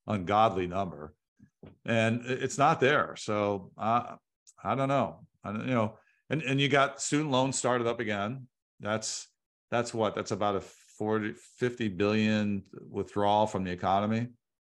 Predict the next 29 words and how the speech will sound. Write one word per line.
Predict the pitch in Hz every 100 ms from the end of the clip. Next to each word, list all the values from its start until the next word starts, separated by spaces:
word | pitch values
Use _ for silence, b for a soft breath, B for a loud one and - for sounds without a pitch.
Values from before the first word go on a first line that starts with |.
| _ _ _ _ _ _ _ _ _
Uh, | - 95 95 95 95 92 - _ - _ _ _ -
you | 104
know, | 95 95
there's, | 101 123
there's | 117 117
a | 107
bunch | 95 120 143 147
of | 117
activity | 110 104 117 101 95
happening | 98 95 92 92
now | 90 90 90
that, | 87 85 85 - _ _ _ _ _ _
uh, | - 90
you | 123
know, | 113
our | 101 101
s-, | -
personal | - 127 123 110
savings | - 117 120 127 120
rates | 107 117 117 123 - - _ _ _
are | 90 95
down. | 92 104 107 107 107
The | 104
amount | 98 107 113
of |
money | 107 107 110
that | 101
we've | 92 95
saved | - 107 107 104 104 98